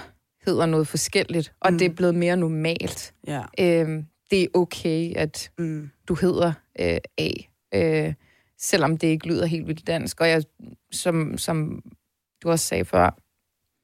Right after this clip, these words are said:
Speaker 1: det er jo blevet meget mere normalt, at man sådan tager lidt na-, øh, navneinspiration fra,
Speaker 2: Mm.
Speaker 1: øh, fra den eksotiske del, og andre tager
Speaker 2: Mm.
Speaker 1: for, øh, for sådan, øh, det nordiske,
Speaker 2: Ja,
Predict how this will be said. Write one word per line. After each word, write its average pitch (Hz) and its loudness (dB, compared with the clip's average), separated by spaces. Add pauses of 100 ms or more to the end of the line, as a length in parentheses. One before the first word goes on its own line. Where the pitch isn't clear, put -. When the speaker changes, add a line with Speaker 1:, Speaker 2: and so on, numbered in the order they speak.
(440)
Speaker 1:
det - 0
er 185 6
jo 170 6
blevet 165 2
meget 160 2
mere 160 -2
normalt, 160 -2
at 160 0
man 160 -2
sådan 156 -4
tager 165 2
lidt 160 -2
na-, 160 0
øh, 170 0
navneinspiration 165 -2
fra, 156 0
Speaker 2:
Mm. 151 0
Speaker 1:
øh, 151 -2 (280)
fra 196 0
den 165 0
eksotiske 170 -2
del, 160 -4
og 180 2
andre 165 2
tager 160 0
Speaker 2:
Mm. 165 -6
Speaker 1:
for, 165 2
øh, 156 -2
for - -6
sådan, 151 -4 (440)
øh, 202 -2 (140)
det 180 2
nordiske, 170 0
Speaker 2:
Ja, 170 -4